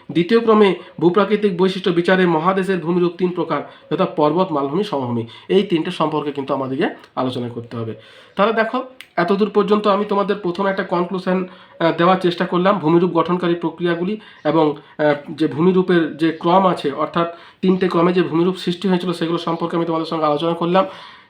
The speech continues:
যদি আমার ভিডিওটা তোমাদের ভালো লেগে থাকে, তাহলে একটা লাইক দিও এবং বন্ধুদের সঙ্গে শেয়ার করো,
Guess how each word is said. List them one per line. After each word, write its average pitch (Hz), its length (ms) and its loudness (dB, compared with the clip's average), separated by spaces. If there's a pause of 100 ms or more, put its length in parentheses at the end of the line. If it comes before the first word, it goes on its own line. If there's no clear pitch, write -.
(100)
যদি 185 380 0 (300)
আমার 165 240 2
ভিডিওটা 175 280 -2
তোমাদের 175 280 0
ভালো 147 220 2
লেগে 170 160 0
থাকে, 180 460 -4
তাহলে 165 180 0
একটা 165 180 0
লাইক 156 360 2
দিও 180 200 0 (380)
এবং 160 320 2
বন্ধুদের 165 240 2
সঙ্গে 175 260 0
শেয়ার 170 320 0
করো, 180 340 -2